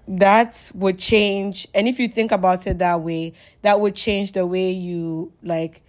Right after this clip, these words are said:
deal with other people, even, like, your really close friends. And I think for me, at least, all my close friends understand when I'm like, "Oh, I'm sorry. Like,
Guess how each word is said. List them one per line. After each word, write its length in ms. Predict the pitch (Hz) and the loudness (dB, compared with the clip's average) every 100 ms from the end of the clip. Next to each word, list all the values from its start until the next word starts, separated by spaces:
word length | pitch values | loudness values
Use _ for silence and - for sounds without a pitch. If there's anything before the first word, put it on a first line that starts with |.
| _ _ | _ _
deal 300 | 180 202 196 | -2 2 2
with 400 | 185 175 180 180 - | 2 0 -2 -6 -6
other 240 | 180 185 | -2 -2
people, 680 | 185 190 175 185 170 170 165 _ _ - | -4 -6 -8 -6 -4 -4 -6 _ _ -4
even, 380 | 214 214 214 - | 0 0 0 -2
like, 220 | 185 175 | -4 -4
your 120 | 185 | -4
really 240 | 180 180 185 | -4 -4 -6
close 300 | 185 175 175 | -4 -6 -6
friends. 260 | 175 165 | -8 -8
And 100 | 180 | -6
I 100 | 185 185 | -4 -4
think 340 | 233 262 254 - _ _ _ _ _ | -4 -4 -6 -14 _ _ _ _ _
for 220 | - 226 | 2 4
me, 320 | 226 254 226 | 6 6 4
at 140 | 190 180 | 4 2
least, 460 | 196 190 185 - - _ _ _ | 0 -2 -4 -10 -20 _ _ _
all 140 | 226 254 | 4 6
my 160 | 247 208 | 4 0
close 380 | - 196 196 | 2 2 2
friends 440 | - 185 185 180 185 | 0 2 2 0 -4
understand 960 | 180 175 170 170 - 185 185 185 185 185 _ _ _ _ - | -4 -2 -4 -6 0 0 2 -2 -4 -8 _ _ _ _ -2
when 180 | 208 196 | 2 4
I'm 180 | 175 | 2
like, 340 | 170 165 165 180 - - _ _ - | 2 2 2 -2 -10 -20 _ _ 2
"Oh, 100 | 208 | 6
I'm 160 | 190 196 | 6 4
sorry. 640 | - 196 190 175 269 - _ _ - | 2 4 6 4 -2 -8 _ _ 0
Like, 380 | 190 185 180 | 2 2 -2